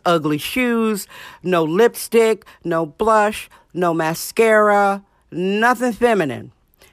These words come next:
telling me her friends treat her. And she's middle-aged with that. I, I'm, I'm like,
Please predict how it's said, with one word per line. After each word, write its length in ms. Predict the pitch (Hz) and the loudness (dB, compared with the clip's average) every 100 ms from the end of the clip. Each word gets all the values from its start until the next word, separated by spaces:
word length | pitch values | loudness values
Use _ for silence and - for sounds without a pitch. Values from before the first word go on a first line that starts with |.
| - | -4
telling 280 | 233 220 208 | 2 2 2
me 140 | 202 | 0
her 400 | 185 214 233 233 | 0 2 2 2
friends 480 | - 220 214 202 - | -2 -4 -2 -4 -6
treat 260 | - 220 190 | -4 -2 -2
her. 140 | - | 0
And 180 | 214 208 | 0 0
she's 200 | 220 185 | -4 -4
middle-aged 560 | 202 196 190 190 185 | -2 0 0 0 -4
with 100 | 185 | -6
that. 160 | 175 151 - - - _ 269 | -4 -6 -8 -20 -20 _ -2
I, 180 | - 247 | 0 0
I'm, 140 | 180 | 0
I'm 260 | 233 247 254 | -2 -2 0
like, 320 | 240 - | -2 -4